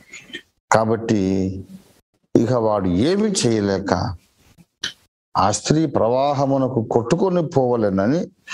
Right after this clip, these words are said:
నీళ్లు నదీ ప్రవాహముగా వెళ్ళగక్కెను. అంటే నిజంగా ఈ పంచభూతాల్లో ఒకటైన నీళ్ళని కాదు,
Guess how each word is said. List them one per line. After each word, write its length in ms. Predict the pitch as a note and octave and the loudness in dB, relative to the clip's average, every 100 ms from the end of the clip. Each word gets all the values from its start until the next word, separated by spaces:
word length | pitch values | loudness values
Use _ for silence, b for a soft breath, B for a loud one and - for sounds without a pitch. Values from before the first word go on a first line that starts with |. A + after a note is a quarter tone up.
| B B B _ - | B B B _ -2
నీళ్లు 480 | G2+ G2+ C3 F3+ F3 | 0 2 2 2 0
నదీ 420 | C#3+ A#2+ A#2+ E3 | 2 0 2 0
ప్రవాహముగా 840 | F3 F3 B2 A#2 A#2 A2+ A2 G#2 G2+ | 0 0 0 2 0 0 0 0 0
వెళ్ళగక్కెను. 840 | F#2 F#2 G2 F2+ F2 - E2 D#2+ | 0 0 0 0 -2 -2 -2 0
అంటే 380 | F#2+ C3 G3 A3 | 0 0 0 0
నిజంగా 760 | C3 F#2+ D3 G3+ A3+ A3 G#3+ - _ _ _ _ _ - | 0 0 0 0 0 0 -2 -6 _ _ _ _ _ -6
ఈ 80 | D3 | -4
పంచభూతాల్లో 1000 | C3+ B2 C#3 F3+ E3 F3 F#3 F3+ F3+ F3+ | -2 -2 0 -2 0 -2 0 -2 0 -2
ఒకటైన 500 | F3 D#3+ E3 E3+ E3 | -2 -2 -2 -2 0
నీళ్ళని 580 | D#3 C3+ D3+ D#3 C#3 B2 | 0 0 0 0 -2 -2
కాదు, 280 | G#2 F#2 | -2 -4